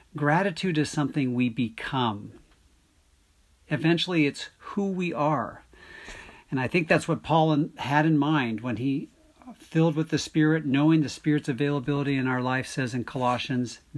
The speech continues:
"Be thankful." Not just practice giving thanks, but be in your essence, be thankful. So it's God's design to give gifts and that we would respond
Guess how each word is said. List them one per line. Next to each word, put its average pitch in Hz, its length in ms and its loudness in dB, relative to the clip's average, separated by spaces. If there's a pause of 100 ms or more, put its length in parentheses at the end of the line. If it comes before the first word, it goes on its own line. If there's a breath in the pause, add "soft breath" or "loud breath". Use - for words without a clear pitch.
(140)
"Be 151 460 2 (120)
thankful." 165 440 -2 (160)
Not 170 100 0
just - 240 -4
practice - 560 -2 (500)
giving 127 240 0
thanks, 135 420 -4
but 160 180 -8 (460 soft breath)
be 156 640 2
in 139 160 0
your 135 240 0
essence, 147 380 -6
be 165 180 -2
thankful. - 540 -10 (760 loud breath)
So 170 160 4
it's 165 120 4
God's 175 280 6
design 131 600 2 (420 loud breath)
to 151 140 0
give 160 480 4
gifts 147 580 0 (240 loud breath)
and 139 160 2
that 147 140 -2
we 190 100 2
would 180 220 0
respond 143 800 2